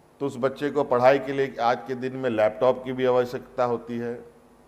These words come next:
वो कहाँ से आएगा? एक मोबाइल की भी आज के दिन में अत्यंत आवश्यक है।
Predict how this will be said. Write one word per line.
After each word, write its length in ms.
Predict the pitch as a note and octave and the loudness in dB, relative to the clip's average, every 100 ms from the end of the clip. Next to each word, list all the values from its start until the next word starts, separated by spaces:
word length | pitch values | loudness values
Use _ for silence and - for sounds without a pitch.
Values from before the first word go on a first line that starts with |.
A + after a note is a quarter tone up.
| _ - - _ _ _ _ _ _ - _ | _ -20 -20 _ _ _ _ _ _ -20 _
वो 180 | G#2 C3+ | 2 2
कहाँ 280 | C#3+ C3 C#3 | 4 4 4
से 180 | C3+ C#3 | 2 0
आएगा? 500 | C3 C3+ C3 C#3+ C3 - - _ - - _ - _ - _ _ _ _ _ _ - | 2 2 2 -2 -4 -12 -20 _ -20 -20 _ -20 _ -20 _ _ _ _ _ _ -12
एक 200 | A#2+ A2+ | -8 -8
मोबाइल 460 | G#2 A#2+ B2 C#3+ D3 | -2 4 6 6 4
की 120 | C#3+ | -4
भी 160 | D3 C#3+ | -2 2
आज 220 | C3+ C3+ | 2 2
के 80 | C#3+ | -6
दिन 180 | C3 C3+ | -8 -6
में 240 | C#3 C#3 | -4 -2
अत्यंत 840 | C3 B2 - - A2+ A2+ C3+ C3+ | -2 -4 -8 -10 -8 0 0 4
आवश्यक 420 | B2+ C3 B2+ C3+ - | 4 4 2 -6 -8
है। 340 | C3+ G2 - | -10 -10 -14